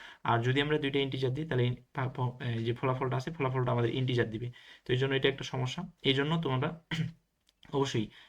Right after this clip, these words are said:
নাইন পয়েন্ট জিরো নিবা, ফাইভ পয়েন্ট জিরো নিবা, তাহলে এটা কারেক্ট। যদি নাইন বাই ফাইভ লেখো, তাহলে সেটা actually কারেক্ট হবে না, তবুও তাদের,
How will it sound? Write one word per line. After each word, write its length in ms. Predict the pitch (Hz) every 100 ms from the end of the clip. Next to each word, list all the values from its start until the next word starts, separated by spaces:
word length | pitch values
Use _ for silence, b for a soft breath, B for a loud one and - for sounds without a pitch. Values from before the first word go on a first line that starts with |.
| B
নাইন 160 | 123 120
পয়েন্ট 200 | 127 123
জিরো 140 | 123 127
নিবা, 200 | 123 160
ফাইভ 200 | 160 117
পয়েন্ট 180 | 120 113
জিরো 140 | 110 107
নিবা, 200 | - - -
তাহলে 200 | 127 123
এটা 140 | 120 120
কারেক্ট। 300 | 117 113 - -
যদি 180 | 123 120
নাইন 160 | 127 127
বাই 120 | 127
ফাইভ 180 | 131 120
লেখো, 180 | 127 165
তাহলে 200 | 135 127
সেটা 220 | 127 123 123 B B B
actually 360 | 123 - 127 120
কারেক্ট 300 | 123 120 123
হবে 180 | 120 120
না, 80 | 123 -
তবুও 280 | - 120 123
তাদের, 240 | 123 117